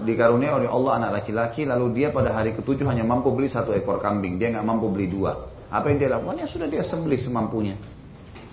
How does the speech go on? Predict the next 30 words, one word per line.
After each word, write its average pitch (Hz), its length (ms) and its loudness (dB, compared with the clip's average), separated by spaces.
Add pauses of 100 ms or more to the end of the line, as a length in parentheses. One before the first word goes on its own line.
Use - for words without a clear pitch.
(240)
Dia 160 160 0
sembelih. 127 320 -2
Sebagian 147 480 4
ulama 147 240 6
mengatakan 143 560 0
dia 127 160 6
boleh 143 320 4
menyembelih 127 480 2
di 117 80 2
hari 113 240 2
itu 131 240 2
tuh 131 240 0
satu 117 320 2
ekor. - 580 2 (220)
Kapan 147 320 4
Allah 131 240 4
mudahkan 127 320 4
rezeki, - 240 -4
dia 156 80 2
sembelih 135 400 0
lagi. 107 240 2 (880)
Satunya 120 400 2
lagi 95 240 0
gitu. 95 320 -4 (3000)
Hari 135 240 4
ketujuh 180 480 6
itu 190 80 -2
yang 170 160 4
sangat 139 320 0
ditekankan. 117 560 -2